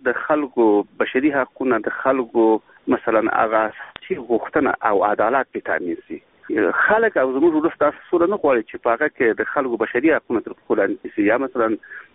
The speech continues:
د قربانیانو حقونه مثلا تر پښو لاندې شي، یا عدالت تر پښو لاندې شي، صدمه پېښ کړي. یعنې د دې رقم سولې هیڅوک طرفدار نه وي په افغانستان کې.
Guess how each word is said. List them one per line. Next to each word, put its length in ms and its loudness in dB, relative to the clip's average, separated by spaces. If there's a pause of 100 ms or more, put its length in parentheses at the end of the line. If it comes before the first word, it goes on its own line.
(140)
د 160 0
قربانیانو 800 0 (240)
حقونه 380 0
مثلا 240 -6
تر 120 -4
پښو 240 -2
لاندې 300 0
شي، 240 -10
یا 160 0
عدالت 320 -2
تر 160 0
پښو 200 -4
لاندې 160 0 (160)
شي، 120 2 (1040)
صدمه 360 0
پېښ 220 -2
کړي. 140 2 (420)
یعنې 220 4
د 20 4 (340)
دې 320 2
رقم 260 0 (120)
سولې 280 2
هیڅوک 400 0
طرفدار 480 0
نه 40 0
وي 140 -4
په 120 -4
افغانستان 640 -2
کې. 260 -8